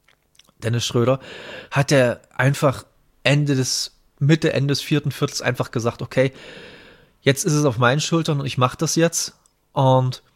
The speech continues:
hat uns zum Sieg mitgeführt. Vor allem mit seinem Klatsch, war das ein Fadeaway? Ich glaub, war ein Fadeaway.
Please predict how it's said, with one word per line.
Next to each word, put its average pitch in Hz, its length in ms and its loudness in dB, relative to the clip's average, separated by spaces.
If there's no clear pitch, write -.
hat 135 160 0
uns - 300 -2
zum 156 140 2
Sieg 165 300 2
mitgeführt. 127 840 -2
Vor - 180 -6
allem 139 220 4
mit 143 140 0
seinem 127 320 2
Klatsch, - 520 2
war 113 420 2
das 156 240 2
ein 156 260 -2
Fadeaway? 165 560 4
Ich - 100 -2
glaub, 135 220 -2
war 139 120 4
ein 139 80 0
Fadeaway. 143 560 4